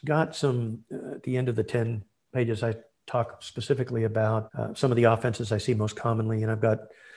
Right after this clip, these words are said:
information about, you know, the classification of offenses in Texas, at, in Texas. And then I've got a page or two on, uh, I don't know if you can see that, but know your rights.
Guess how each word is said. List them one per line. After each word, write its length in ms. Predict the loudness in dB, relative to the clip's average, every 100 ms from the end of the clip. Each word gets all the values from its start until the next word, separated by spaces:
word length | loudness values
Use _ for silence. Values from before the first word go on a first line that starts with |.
| -20 _ _ -4
information 520 | 0 4 4 2 0
about, 480 | 4 6 6 4 -2
you 80 | 0
know, 180 | 2 0
the 120 | 0
classification 640 | 2 2 0 -2 -2 0
of 80 | 0
offenses 540 | 0 0 -4 -4 -6 -6
in 100 | -4
Texas, 400 | -6 -8 -16 -8
at, 260 | -6 -6 -4
in 200 | -4 0
Texas. 580 | 0 0 -2 -4 -6 -14 -20 -20 -20 -10 0
And 140 | 4
then 80 | 6
I've 100 | 6
got 120 | 6
a 40 |
page 580 | 6 8 8 6 2 -8 -6
or 120 | -6
two 360 | 0 4 4 4
on, 360 | 2 2 0 -2 -8 -18 _ -6
uh, 80 | -4
I 20 |
don't 120 | -2
know 60 | -2
if 60 |
you 60 | -4
can 80 | 2
see 180 | 4
that, 240 | 4 4 0
but 100 | -2
know 160 | 4
your 160 | 6 6
rights. 640 | 4 0 -2 -6 -16 -20